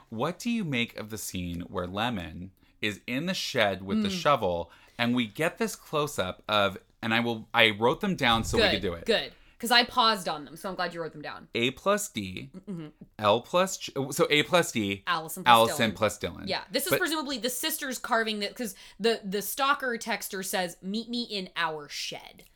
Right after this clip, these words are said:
Speaker 1: So you
Speaker 2: Which
Speaker 1: go
Speaker 2: is
Speaker 1: to their
Speaker 2: where we
Speaker 1: shed.
Speaker 2: see the
Speaker 1: Right.
Speaker 2: carved, like, hearts with initials inside.
Speaker 1: Now, I will say, the only one that started with A was that. It was
Speaker 2: Yeah,
Speaker 1: A plus D.
Speaker 2: A and D. Al-, Allison
Speaker 1: Okay,
Speaker 2: Dylan.
Speaker 1: now the rest are all L's.
Speaker 2: Mm-hmm.
Speaker 1: L plus J,
Speaker 2: Mm-hmm.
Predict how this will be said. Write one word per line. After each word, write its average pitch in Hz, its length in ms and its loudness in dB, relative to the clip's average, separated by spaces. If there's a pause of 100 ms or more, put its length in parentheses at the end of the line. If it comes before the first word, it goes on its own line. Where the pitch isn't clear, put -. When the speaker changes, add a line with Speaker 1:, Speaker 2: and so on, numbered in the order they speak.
Speaker 1:
So - 160 -8
you 196 80 0
Speaker 2:
Which 240 180 2
Speaker 1:
go 247 80 4
Speaker 2:
is 226 60 2
Speaker 1:
to 220 60 0
their 175 160 2
Speaker 2:
where 208 240 2
we - 100 0
Speaker 1:
shed. 254 100 0
Speaker 2:
see 196 340 -4
the 196 80 -6
Speaker 1:
Right. 180 120 0
Speaker 2:
carved, 185 380 -4
like, 170 180 -6
hearts - 540 -6 (180)
with 190 240 -4 (120)
initials 180 520 -8
inside. - 380 -18 (160)
Speaker 1:
Now, 104 160 -2
I 120 100 0
will 120 120 0
say, 143 340 8
the 98 200 -4
only 127 280 -2
one 156 160 0
that 127 140 -2
started 107 260 4
with 107 160 -2
A 104 160 -2
was 92 160 -4
that. 78 260 -10 (160)
It 98 60 -4
was 95 120 0
Speaker 2:
Yeah, 240 140 6
Speaker 1:
A 208 120 2
plus 208 300 0
D. 220 180 2
Speaker 2:
A - 20 2
and 226 100 0
D. 165 300 -8
Al-, 190 320 -4
Allison 196 360 4
Speaker 1:
Okay, - 80 -2
Speaker 2:
Dylan. - 200 -6
Speaker 1:
now 104 100 0
the 101 100 0
rest 110 280 2
are 117 80 6
all 104 160 6
L's. 87 420 -6
Speaker 2:
Mm-hmm. 196 380 -8
Speaker 1:
L 95 140 0
plus 90 320 -2
J, 107 400 -2
Speaker 2:
Mm-hmm. 180 280 -8